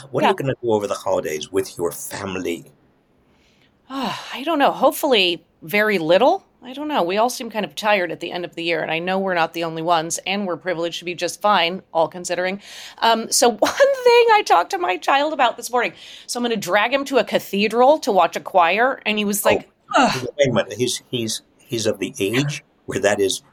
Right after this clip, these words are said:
Speaker 1: really for, for a teenage boy. He's almost a teenage boy,
Speaker 2: No,
Speaker 1: right?
Speaker 2: he's a t-,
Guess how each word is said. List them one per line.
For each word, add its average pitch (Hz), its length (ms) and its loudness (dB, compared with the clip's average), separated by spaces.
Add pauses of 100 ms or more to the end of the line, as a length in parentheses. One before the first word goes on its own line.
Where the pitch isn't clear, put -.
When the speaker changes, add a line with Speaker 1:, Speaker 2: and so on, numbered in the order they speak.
Speaker 1:
really 87 500 0
for, 87 260 -6
for - 300 -8 (240)
a 92 60 -6
teenage 127 500 -2
boy. 123 120 -8
He's 123 140 -2
almost 214 280 -2
a 107 60 -2
teenage 180 480 -4
boy, 160 400 2
Speaker 2:
No, 302 180 4
Speaker 1:
right? 349 80 2
Speaker 2:
he's 330 140 0
a 320 80 -2
t-, - 60 -14